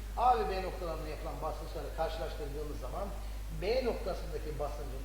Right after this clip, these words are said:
A noktasındaki basınçtan büyük olduğunu görürüz. Çünkü B noktasının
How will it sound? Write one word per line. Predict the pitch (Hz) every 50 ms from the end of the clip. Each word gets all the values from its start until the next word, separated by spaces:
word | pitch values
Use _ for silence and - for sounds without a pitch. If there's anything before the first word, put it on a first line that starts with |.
| - 185
A | 196 214 208
noktasındaki | 202 - - - 151 147 151 147 139 147
basınçtan | 147 147 - 143 - - 196 202 190 165
büyük | 170 185 175 -
olduğunu | 180 160 151 143 147 147 143 -
görürüz. | 117 120 - 185 165 - - -
Çünkü | 220 - - - - 160 160 190 196 - - - - - - - - - - 175
B | 190 220 220
noktasının | - - - - - - - - -